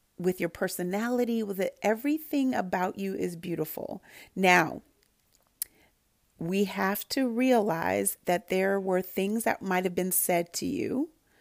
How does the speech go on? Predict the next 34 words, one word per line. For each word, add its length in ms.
that 180
have 380
changed 840
your 320
perception 1000
of 200
your 300
own 260
beauty. 520
There 160
are 40
certain 400
things 300
that 340
someone 420
may 140
have 140
said 560
about 560
your 540
forehead 720
or 180
about 380
your 100
nose. 400
In 140
my 220
case, 320
it 60
was 140
my 160
c-, 160
skin 360
color. 420